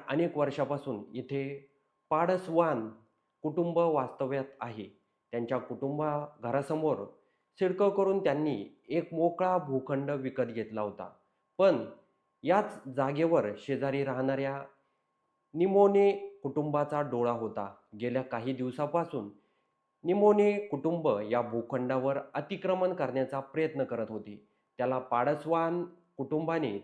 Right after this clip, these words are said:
तीव्र विरोध केला. आपली जागा आपल्या ताब्यात राहावी यासाठी पाडसवान कुटुंबाने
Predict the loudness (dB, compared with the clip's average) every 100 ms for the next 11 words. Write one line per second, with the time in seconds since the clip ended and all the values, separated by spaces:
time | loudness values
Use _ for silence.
0 | -4 -2 2 2 2 2 0 -2 -4 -4
1 | -8 _ _ -8 -6 -2 -2 -2 -2 -2
2 | -2 -4 -4 -4 -2 0 0 -2 -2 -4
3 | -4 -6 -10 -18 _ _ 0 2 2 0
4 | -2 0 2 2 0 0 0 0 -2 -8
5 | -16 _ -6 -2 -2 0 0 -2